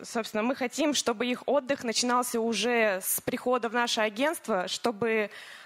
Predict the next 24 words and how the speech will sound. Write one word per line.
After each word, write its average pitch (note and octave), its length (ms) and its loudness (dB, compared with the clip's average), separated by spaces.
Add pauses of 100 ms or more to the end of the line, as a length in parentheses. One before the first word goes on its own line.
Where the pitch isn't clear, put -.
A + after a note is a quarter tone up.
(160)
а, G#3 400 2
они A#3 380 2
чувствовали A3 680 0
себя A3 480 2
комфортно B3 720 2
и G#3 280 0
получали A#3+ 500 0
комплексные A#3+ 840 2
услуги A#3+ 520 0
в F3+ 80 -2
одном A3+ 320 2
месте, A#3 420 0
не G3+ 140 0
бегая A3 340 2
по G3+ 400 2
многим G#3+ 540 -2
местам, A3+ 400 0
по G3+ 100 0
визовым G#3+ 340 0
центрам, A3+ 400 0
по G#3 120 -2
турагентствам, G#3 720 -2
по - 80 -6
страховым. G3 640 -2